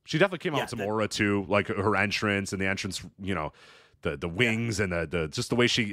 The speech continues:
Speaker 1: it came to the ring, like she was owning that ring. You know what I mean? It was just like, yeah, th-, this, this very clearly is, is the, you know, is the main event. And, and yeah, like I, I, I was trying to say, like, you know, yes, she was a heel that won, but, but yeah, she's, it's kind of like a tip of the cap to her to, for really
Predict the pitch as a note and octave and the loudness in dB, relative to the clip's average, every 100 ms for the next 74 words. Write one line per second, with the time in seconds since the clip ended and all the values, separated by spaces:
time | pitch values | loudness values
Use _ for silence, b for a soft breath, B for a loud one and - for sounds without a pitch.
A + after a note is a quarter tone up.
0 | G#2 - C#3+ G#2+ G2 F#2+ E2 - G#2 F2 | -6 0 0 2 0 0 -2 -2 -4 -2
1 | G2 F#2+ E2+ D#2 E2 D2 E2+ E2 F2 D#2+ | -2 0 -2 0 -2 0 0 0 0 -2
2 | C#2+ D2 C2 - C2+ C2+ F2 F2+ F#2+ - | -4 -4 -6 -6 -6 -4 -2 0 -2 -2
3 | F#2+ - - - _ G#2+ F#2+ G#2 D3 D3 | -2 -2 -8 -12 _ -14 -10 0 4 4
4 | A2 - G2+ E2+ D2+ - b b b b | 0 -4 -4 -4 -8 -10 b b b b
5 | - G#2 F2+ D#2 - - - F2+ E2+ D#2+ | -2 0 0 -2 -4 -8 -4 0 0 0
6 | C#2+ - - F2+ D#2 D#2 D2+ B1+ C2+ _ | -6 -8 -6 -4 -4 -2 -2 -4 -10 _
7 | _ _ _ _ _ _ _ C#3+ A#2 A2 | _ _ _ _ _ _ _ 2 2 2
8 | G2 F2 A2 G2+ F2+ G2 G#2+ A#2 C3+ E2+ | 2 2 2 2 2 -2 0 2 2 2
9 | F#2+ A#2+ A2 B B B C3+ B2 - A#2+ | 2 0 0 B B B 0 2 2 0
10 | A2 A#2 C3 C#3+ G#2+ G2+ _ _ _ D#3+ | 0 0 0 0 0 -2 _ _ _ 2
11 | G3 - D3+ C3 - D#3 A#2 F#2+ A#2+ A#2+ | 2 2 -2 -4 0 2 2 0 2 2
12 | G2 G2 - _ _ A2+ A2 - - - | 0 -6 -8 _ _ -6 -2 -2 0 0
13 | C#3+ A#2 - B2+ - D#3+ D3 A#2+ A2 F#2+ | 2 0 0 -2 0 0 2 -2 -4 -4
14 | - - E2+ - G2 - F2 F#2 E2 - | -6 -6 -8 -2 -2 0 -2 -2 -4 -6
15 | F2+ E2 F#2 D#2+ | -6 -2 -2 -2